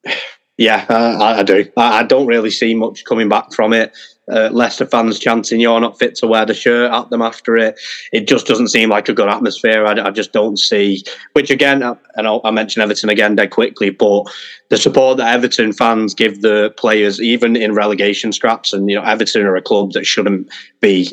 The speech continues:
in relegation scraps, you know, that they've won titles, if they've been in Europe and things like that, and they're a big team in the country, uh, and they will feel like they should be, you know, at least in the top half, which right now seems like a pipe dream to them,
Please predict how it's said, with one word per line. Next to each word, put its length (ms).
in 120
relegation 560
scraps, 400
you 60
know, 80
that 160
they've 160
won 180
titles, 520
if 180
they've 180
been 140
in 100
Europe 460
and 140
things 200
like 120
that, 200
and 240
they're 100
a 60
big 220
team 260
in 80
the 60
country, 440
uh, 280
and 180
they 240
will 220
feel 320
like 220
they 140
should 220
be, 100
you 220
know, 120
at 100
least 280
in 80
the 80
top 260
half, 320
which 160
right 200
now 180
seems 300
like 140
a 40
pipe 280
dream 240
to 120
them, 160